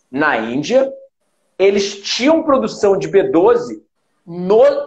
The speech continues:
no sistema gastrointestinal, é, ou no, no, é, intestino delgado, é, eu penso em inglês, small intestine. E aí, no final das contas, o que, que acontece?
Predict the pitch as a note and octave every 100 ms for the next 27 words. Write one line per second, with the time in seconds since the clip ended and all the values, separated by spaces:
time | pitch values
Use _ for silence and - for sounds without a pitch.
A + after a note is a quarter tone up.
0 | - G3+ F3+ F3+ G#3+ C#4 C4+ - A#3+ A#3
1 | G#3+ G3 G3+ F#3+ G3 F#3+ F#3+ D#3 E3 F#3+
2 | F#3+ - D3 D3 C#3 C#3 D3 C#3 D3+ C#3+
3 | C#3 A#2+ - - _ _ _ _ _ _
4 | _ _ - _ _ - _ _ G#2 C3
5 | C#3+ D3 D3 D3+ D3+ D#3 D#3 D#3+ D#3+ D3+
6 | D3 C3+ B2 D3+ C#3 B2 B2 - - -
7 | _ _ _ _ - D3+ F3+ G#3+ - A2+
8 | F#2+ - - G#2+ A2+ A2+ - D3 - C3
9 | A2 G2+ G2+ - B2+ C3+ - G#2+ - -
10 | _ _ _ _ F3+ A3 - B3+ - A#3
11 | A3 G#3 A3+ A3+ A3 A3 A#3 B3 A#3 -
12 | - -